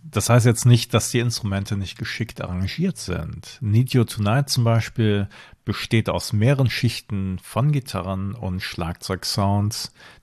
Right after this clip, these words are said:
die miteinander verwoben sind. Das Schlagzeug geht dann passenderweise im folgenden Mediate genauso weiter.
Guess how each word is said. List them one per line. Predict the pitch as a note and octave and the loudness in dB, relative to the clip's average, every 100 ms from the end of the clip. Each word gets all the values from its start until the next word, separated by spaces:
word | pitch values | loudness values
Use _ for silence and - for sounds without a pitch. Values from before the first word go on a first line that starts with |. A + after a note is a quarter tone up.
| - | 0
die | G2 F#2 | 2 4
miteinander | F2+ F#2+ A2+ E2 G2+ G2 F#2+ F#2+ | 2 0 0 -2 0 0 0 -2
verwoben | - - F#2 F2 F2+ E2+ E2 | -2 -4 -2 0 0 0 -2
sind. | - C2+ C2+ - | -4 -6 -8 -8
Das | - | -8
Schlagzeug | - - A#2+ B2+ A#2+ A2 | -6 0 0 0 0 0
geht | - G#2 | 0 -2
dann | G#2+ G2 | 0 -2
passenderweise | - A2+ - G#2+ F2+ F#2 F2+ | -2 -4 0 0 0 -2 -2
im | F2 | -4
folgenden | F2 - F#2 F#2 F2+ | -4 -2 -2 0 0
Mediate | F#2 G#2 G2+ F2+ F2 - | 2 2 2 0 0 -2
genauso | E2+ D#2 F2 F#2 A2 B2 D3+ | -4 -2 0 0 0 -2 -6
weiter. | F2 D#2+ D#2+ - - - | -6 -2 -2 -4 -8 -10